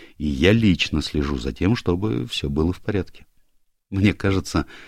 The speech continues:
в ваших сутках сорок восемь часов, если не семьдесят два, верно?» Лоренцо рассмеялся, избегая ответа.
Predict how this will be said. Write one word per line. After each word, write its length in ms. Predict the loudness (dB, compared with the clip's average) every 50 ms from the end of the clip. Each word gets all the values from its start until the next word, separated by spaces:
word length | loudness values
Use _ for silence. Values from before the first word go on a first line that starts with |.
| -20 -16 _
в 120 | -4 0 2
ваших 340 | 4 4 4 2 -2 -4
сутках 480 | -4 0 2 2 2 2 0 -2 -2 0
сорок 300 | 2 4 4 4 4 4
восемь 300 | 4 2 4 4 2 2
часов, 500 | 4 2 0 0 2 0 0 0 -2 -8 -16 -20 -20 -20 -8 _
если 300 | 0 0 2 2 4 6
не 140 | 6 6 6
семьдесят 480 | 6 4 4 4 2 2 0 0 0
два, 180 | 2 2 2 2
верно?» 400 | 4 4 4 4 4 0 -2 -2 -6 -14 -20 -20 -20 -20 -20 -20 -20 -20 -20 -18 -12
Лоренцо 440 | -8 -4 -2 -2 -2 -2 -2 -4 -4
рассмеялся, 840 | -2 -4 -4 -4 -4 -2 -2 0 0 0 0 0 0 -2 -2 -2 -4 -8 -18 -20 _ _ _ _ _ _
избегая 580 | -8 -8 -4 -4 -4 -2 0 2 2 2 2 0
ответа. 460 | 0 0 -2 -2 -2 -2 -6 -10